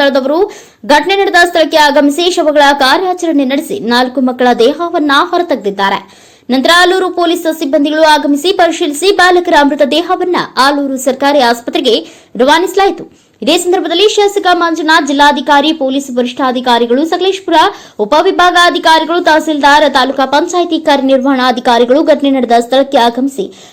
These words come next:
ಮೃತ ಮಕ್ಕಳ ಪೋಷಕರಿಗೆ ಸಾಂತ್ವನ ನೀಡಿ ಬಾಲ-, ಬಾಲಕರ ಶವಕ್ಕೆ ಕಂಬನಿ ಮಿಡಿದಿದ್ದಾರೆ. ಹೆತ್ತವರ ಮನ ಕಲಕುವಂತಿದೆ ಇಂದಿನ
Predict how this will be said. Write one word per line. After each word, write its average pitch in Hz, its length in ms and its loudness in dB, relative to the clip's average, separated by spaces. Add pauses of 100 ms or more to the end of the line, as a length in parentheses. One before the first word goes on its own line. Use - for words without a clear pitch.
(140)
ಮೃತ 208 160 -2 (100)
ಮಕ್ಕಳ 349 200 2 (120)
ಪೋಷಕರಿಗೆ 330 560 0
ಸಾಂತ್ವನ 302 460 0
ನೀಡಿ 294 160 0 (120)
ಬಾಲ-, 277 180 0 (160)
ಬಾಲಕರ 403 480 2 (100)
ಶವಕ್ಕೆ 277 380 -2
ಕಂಬನಿ 277 320 2
ಮಿಡಿದಿದ್ದಾರೆ. 190 460 -8 (100)
ಹೆತ್ತವರ 226 320 -2 (160)
ಮನ 214 220 -4
ಕಲಕುವಂತಿದೆ 262 640 0
ಇಂದಿನ 349 200 0